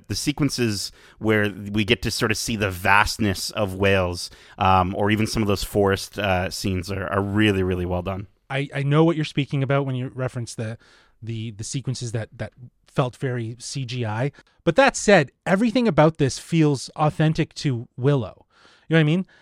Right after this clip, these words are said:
Speaker 2: Like, it, it feels like it's, it's very much purposefully building out the world beyond what the original film did.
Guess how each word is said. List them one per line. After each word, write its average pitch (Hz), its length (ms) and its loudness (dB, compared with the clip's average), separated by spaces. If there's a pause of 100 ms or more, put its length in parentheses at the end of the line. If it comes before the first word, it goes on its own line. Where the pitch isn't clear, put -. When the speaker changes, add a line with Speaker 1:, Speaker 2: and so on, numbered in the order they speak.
(120)
Speaker 2:
Like, 151 180 2
it, 170 220 -2
it 170 240 0
feels 202 280 2
like 190 140 2
it's, - 280 -6
it's 117 180 -6
very 175 420 4
much 170 400 0 (360)
purposefully 170 680 0
building 156 520 2
out 143 160 0
the 151 80 -2
world 117 380 0
beyond 123 540 -2
what 117 160 -10
the 113 100 -6
original 104 340 -6
film 95 340 -8
did. 87 320 -12